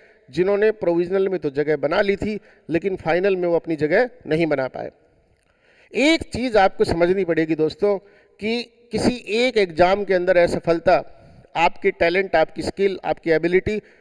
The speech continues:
उसके ऊपर क्वेश्चन मार्क बिल्कुल नहीं लगाती है, बिल्कुल भी नहीं लगाती है। आपको याद रखना पड़ेगा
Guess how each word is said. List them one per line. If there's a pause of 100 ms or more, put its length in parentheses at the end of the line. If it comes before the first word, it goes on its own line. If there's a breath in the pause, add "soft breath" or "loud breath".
(120 soft breath)
उसके
ऊपर
क्वेश्चन
मार्क
बिल्कुल
नहीं
लगाती
है, (540)
बिल्कुल
भी
नहीं
लगाती
है। (440 soft breath)
आपको
याद
रखना
पड़ेगा